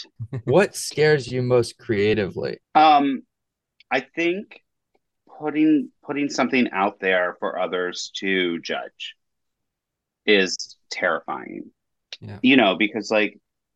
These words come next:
Speaker 2: uh, which is something I just did. I actually, just before I hopped on this, read the first review of the show I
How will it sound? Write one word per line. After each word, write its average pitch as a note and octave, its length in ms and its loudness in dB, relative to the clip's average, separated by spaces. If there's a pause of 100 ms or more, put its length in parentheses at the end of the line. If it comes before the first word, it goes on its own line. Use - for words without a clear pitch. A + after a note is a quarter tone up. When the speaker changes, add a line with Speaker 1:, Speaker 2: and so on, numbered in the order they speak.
(120)
Speaker 2:
uh, G#2 160 2
which B2 360 -4
is C#3 120 -6
something C3 260 -2
I A#2+ 140 4
just A2+ 160 -10
did. A2+ 120 0
I F#2 180 2
actually, G2+ 500 -4 (340)
just A#2+ 260 -4
before A#2 300 0
I F#2+ 60 2
hopped G2+ 260 -2
on F#2 160 -4
this, F2+ 340 -6
read F#2 300 0
the F2 80 0
first F2+ 320 -8
review F2+ 240 0
of D#2 100 -4
the F2 60 -4
show F2 260 0
I E2+ 140 2